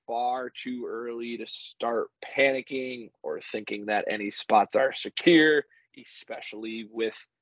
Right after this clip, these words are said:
nine teams being one and one, or excuse me, eight teams being one and one. We got an undefeated team in myself, and Tolliver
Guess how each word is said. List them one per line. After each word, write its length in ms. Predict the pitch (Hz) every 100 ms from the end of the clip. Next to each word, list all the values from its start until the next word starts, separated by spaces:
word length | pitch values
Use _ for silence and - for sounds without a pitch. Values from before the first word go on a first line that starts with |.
| _ _
nine 560 | 127 104 113 117 117 113
teams 560 | - 127 120 123 120 - _ -
being 300 | 113 113 107
one 320 | 110 107 110
and 140 | 107 110
one, 440 | 160 185 175 160 _ _
or 40 |
excuse 200 | 120 139
me, 60 | 120
eight 200 | 147 165
teams 360 | 151 151 143 127
being 280 | 151 143
one 220 | 135 135 135
and 120 | 135
one. 320 | 131 135 123
We 140 | 107 127
got 120 | 98
an 80 | 104 -
undefeated 580 | 113 117 - 113 110 -
team 260 | - 120 113
in 60 | 120
myself, 500 | - - - 165 160 - _ - _
and 160 | 135 120
Tolliver 720 | - 123 127 117 110 113 113